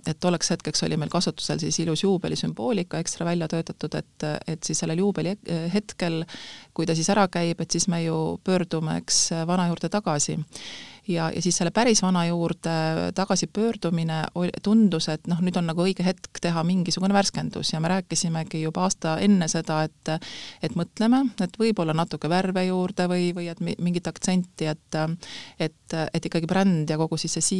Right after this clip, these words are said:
V I, eks, ehk siis visuaalse identiteedi nii-öelda manuaal,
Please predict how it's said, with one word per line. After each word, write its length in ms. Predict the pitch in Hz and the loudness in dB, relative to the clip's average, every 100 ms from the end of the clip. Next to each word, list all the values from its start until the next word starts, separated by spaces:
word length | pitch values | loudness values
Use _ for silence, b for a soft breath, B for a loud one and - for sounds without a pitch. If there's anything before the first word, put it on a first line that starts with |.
| 170 | 0
V 160 | 175 | 2
I, 140 | 190 151 - | 2 0 -2
eks, 240 | - - 147 | -2 -4 -4
ehk 160 | - | -6
siis 140 | 143 151 | -4 -2
visuaalse 380 | 151 156 156 143 | 0 0 -2 -4
identiteedi 560 | 147 139 - 160 156 143 | -4 -6 -2 0 0 -2
nii-öelda 240 | 139 143 | -2 0
manuaal, 480 | 175 180 131 131 | 2 2 2 -2